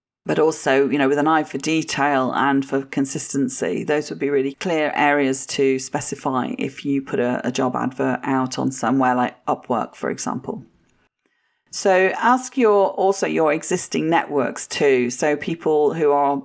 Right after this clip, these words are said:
uh, clients of yours, people who are in the, the same kind of, um, industry, the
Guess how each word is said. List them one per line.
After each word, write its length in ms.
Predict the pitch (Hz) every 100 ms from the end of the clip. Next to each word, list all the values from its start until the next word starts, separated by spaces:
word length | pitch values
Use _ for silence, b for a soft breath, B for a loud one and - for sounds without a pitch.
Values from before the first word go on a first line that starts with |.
| -
uh, 160 | 127 113
clients 460 | - 170 175 175 -
of 120 | 180
yours, 440 | 175 170 165 160
people 360 | - 160 - 143
who 200 | 165 151
are 260 | 143 143
in 220 | 143 143 143
the, 360 | 143 143 139 B B B -
the 60 |
same 360 | 156 - 160 156
kind 400 | - 147 143 135
of, 340 | 127 127 - -
um, 520 | 127 135 127 120 - - _ _ _ -
industry, 1080 | - 160 143 151 - - 156 143 139 131 - -
the 260 | 147 151